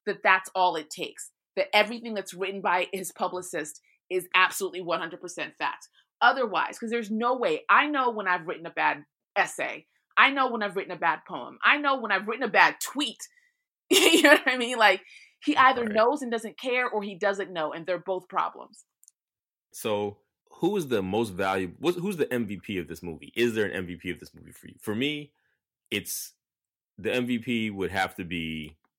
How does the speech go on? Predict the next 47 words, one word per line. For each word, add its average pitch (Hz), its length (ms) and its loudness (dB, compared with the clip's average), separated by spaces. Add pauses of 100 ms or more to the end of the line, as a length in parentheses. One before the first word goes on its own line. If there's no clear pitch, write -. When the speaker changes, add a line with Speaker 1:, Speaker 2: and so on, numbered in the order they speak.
(800)
Speaker 2:
the 98 180 -4
line 85 280 -4
"Ashtray 76 420 -8
bitch." - 240 -18
Speaker 1:
Okay, 214 280 6 (120)
I 214 80 6
was 214 100 0
gonna 220 140 -4
say 185 180 6
<laughs> - 0 -
that. - 200 0 (500)
I - 40 -2
was 233 100 -2
gonna 202 180 -8
say 170 200 0
that. 151 240 4 (920)
Speaker 2:
That's, - 220 -14 (140)
that, 92 320 -6
that 104 220 -2
was, 110 200 -8
that 107 260 -4
was, 107 340 -6 (140)
that 110 160 -2
was 113 100 -4
the 101 100 -8
turning 95 300 -4
point 85 220 -8
for - 100 -14
me 82 120 -8
in 78 60 -8
this 78 160 -14
movie. 78 220 -12
With 87 280 -14
th-, 139 160 -2
that 151 180 -2
movie 139 220 -2
without 98 340 -4
that 82 160 -4
line, 82 440 -6 (440)
I 101 80 2
don't 107 120 -2
know 101 120 0
if 87 120 -6
I 87 120 -2
enjoyed 82 460 -6
as 73 180 -12
much, 73 400 -16